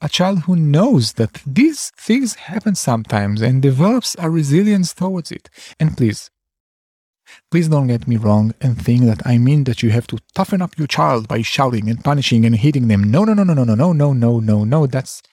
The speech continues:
the total opposite from what I mean. What I do mean is that we have to realize that we can't always keep our children in a, in a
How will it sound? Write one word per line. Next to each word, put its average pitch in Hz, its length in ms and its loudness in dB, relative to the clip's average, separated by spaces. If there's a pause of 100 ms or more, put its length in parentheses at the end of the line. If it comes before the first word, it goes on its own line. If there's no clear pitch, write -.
(160)
the - 140 -12
total 165 380 0
opposite 127 340 -4
from 110 320 -2
what 113 240 0
I 104 100 2
mean. 127 300 2 (1120)
What 127 120 2
I 127 80 2
do 156 200 2
mean 151 200 0
is 123 180 -6
that 117 160 -4
we 127 100 0
have 135 100 -4
to 139 100 2
realize 120 500 0 (300)
that 120 200 -6
we 127 140 0
can't 175 420 -2 (260)
always 147 440 -2 (140)
keep 143 280 -4
our 135 80 -4
children 123 440 -2
in 113 180 -2
a, 107 200 -2
in 113 220 0
a 110 260 -2